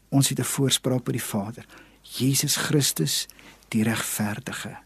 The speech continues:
As ons dus ons sondes bely, hy is getrou en regverdig om ons die sondes te vergewe en ons van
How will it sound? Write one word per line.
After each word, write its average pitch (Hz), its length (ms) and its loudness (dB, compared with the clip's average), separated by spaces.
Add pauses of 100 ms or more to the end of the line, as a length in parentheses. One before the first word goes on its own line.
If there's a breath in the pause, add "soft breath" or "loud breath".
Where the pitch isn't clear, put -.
(580)
As 185 180 6
ons 214 180 12
dus 156 300 8
ons - 280 4
sondes 156 320 8
bely, 120 480 0 (380 loud breath)
hy - 120 0
is 165 140 6
getrou 180 680 6
en 131 120 8
regverdig 170 760 2
om 131 180 0
ons 165 240 4
die - 120 -2
sondes 165 420 4
te 151 100 -2
vergewe 147 680 0
en 135 180 0
ons 151 220 8
van - 160 2